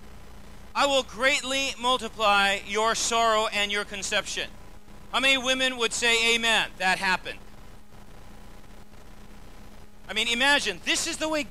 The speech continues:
God had originally designed it. You, Nancy, were supposed to be able to have Carly just out. I, I mean, like Enoch, you know, she was and then she was not.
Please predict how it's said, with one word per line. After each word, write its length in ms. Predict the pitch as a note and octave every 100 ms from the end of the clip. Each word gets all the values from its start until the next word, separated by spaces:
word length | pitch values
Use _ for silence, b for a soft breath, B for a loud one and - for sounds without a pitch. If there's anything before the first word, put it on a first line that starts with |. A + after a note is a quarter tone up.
| -
God 360 | B3 C#4 C#4+
had 180 | A#3 B3
originally 680 | A#3 A3 B3 A#3+ A#3+ A#3 A#3
designed 580 | A3 G3 A3 B3 B3 G3+
it. 140 | C#3 - - - - - - - - - - - - -
You, 480 | B3 C#4+ C#4+ C#4+ A#3
Nancy, 520 | B3 C#4+ C#4+ - A3+
were 160 | G#3 G#3
supposed 340 | A3 A3 A3+
to 60 | F#3+
be 120 | A#3
able 140 | A3+
to 60 | A3+
have 220 | B3 A#3
Carly 500 | - B3+ C4 C4 A#3+ - - - - - - -
just 180 | F3+ - G3+
out. 240 | F3+ - - - - - - - - - - - - - - - -
I, 100 | F3+ F3+
I 20 |
mean, 140 | F#3+ G3
like 240 | F#3 B3
Enoch, 380 | B3+ A3 C#3 E3+
you 60 |
know, 240 | D#3 D3 D3
she 180 | - F#3
was 380 | F3+ A3 B3 G#3+
and 120 | F#3+
then 80 | F#3+
she 140 | -
was 220 | F3 E3+
not. 240 | D#3+ C#3